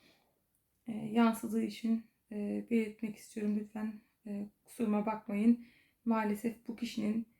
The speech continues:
sizinle gönül eğlendiriyor olma ihtimali de söz konusu olabilir duruyor. E, durumlarınızı analiz edip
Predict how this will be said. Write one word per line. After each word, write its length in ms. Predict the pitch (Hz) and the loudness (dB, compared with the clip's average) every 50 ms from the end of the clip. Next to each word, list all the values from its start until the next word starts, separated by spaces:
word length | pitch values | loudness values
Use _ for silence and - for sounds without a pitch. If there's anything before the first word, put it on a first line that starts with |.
| _ _ _ _ _ _ | _ _ _ _ _ _
sizinle 360 | _ - 226 208 240 233 233 | _ -8 2 6 8 8 8
gönül 640 | 220 - - 214 220 220 226 240 254 240 233 - - - - | 6 4 -2 -2 2 8 10 10 10 10 6 4 0 -8 -8
eğlendiriyor 680 | - 214 208 202 196 196 196 196 196 202 190 202 202 208 | -4 -2 -2 0 0 -2 -4 -4 -6 -6 -6 -4 -4 -2
olma 300 | 220 208 214 214 214 220 | -2 -2 -2 -2 -2 -4
ihtimali 680 | 208 - - - 220 214 208 208 202 196 190 190 180 | -6 -8 -8 -8 -6 -4 -2 0 0 -2 -2 -4 -4
de 160 | 214 214 220 | -6 -6 -6
söz 360 | 214 - - 220 214 - - - | -6 -6 -6 -6 -6 -6 -8 -8
konusu 300 | 220 208 208 208 247 - | -6 -6 -4 -6 -6 -4
olabilir 580 | 214 202 202 202 202 208 202 202 202 196 190 202 | -4 -2 -2 -2 -2 -2 -2 0 -2 -4 -4 -6
duruyor. 300 | 202 190 190 196 208 226 240 - - - - - - - - - _ _ _ _ _ _ _ _ 226 | -4 -4 -2 -2 0 0 0 -2 -6 -14 -20 -20 -20 -20 -20 -20 _ _ _ _ _ _ _ _ -6
E, 200 | 226 233 - 233 233 - - _ _ _ _ _ _ _ _ _ - | -4 -4 -4 -4 -8 -12 -14 _ _ _ _ _ _ _ _ _ 0
durumlarınızı 800 | 254 247 240 240 233 240 233 240 240 233 233 240 254 247 247 - | 6 8 10 10 12 12 10 10 8 8 6 2 2 2 2 2
analiz 380 | - 233 233 233 226 233 220 220 | 4 6 6 8 8 6 4 2
edip 320 | 208 - 240 240 - | -2 -2 -2 -2 -2